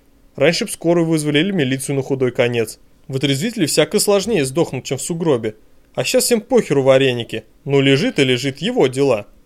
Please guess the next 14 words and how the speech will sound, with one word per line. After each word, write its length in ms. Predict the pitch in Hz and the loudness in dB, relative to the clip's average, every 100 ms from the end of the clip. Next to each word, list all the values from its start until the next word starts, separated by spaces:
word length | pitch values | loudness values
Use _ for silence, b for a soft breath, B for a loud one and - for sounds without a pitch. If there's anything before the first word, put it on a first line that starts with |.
| _ | _
Что, 240 | - - 139 | -12 -4 -2
серьёзно? 680 | - 123 120 175 214 254 - - - | -2 -2 0 0 0 -4 -6 -16 -12
Про 160 | - 123 | -4 -2
похеру 380 | 143 131 135 123 | -2 -2 -2 0
вареники? 580 | 117 120 220 247 127 - _ - | 2 2 -2 -4 -8 -8 _ -4
Нет, 360 | 170 202 220 | 2 2 2
про 120 | - 123 | -4 -2
такси. 480 | 180 190 - 131 - - _ _ _ _ | -2 -2 -4 -6 -8 -20 _ _ _ _
Абсолютно 640 | 147 170 - 226 233 175 | -4 -2 0 0 -2 -4
с 80 | 147 | -4
ручательством. 680 | 175 175 175 135 123 - 107 - _ _ _ | -4 0 0 0 -4 -6 -10 -12 _ _ _
Особенно 400 | 127 120 254 190 | -4 0 0 0
это 160 | 139 147 | 0 0
любили 460 | 143 147 143 110 | -2 -2 -4 -4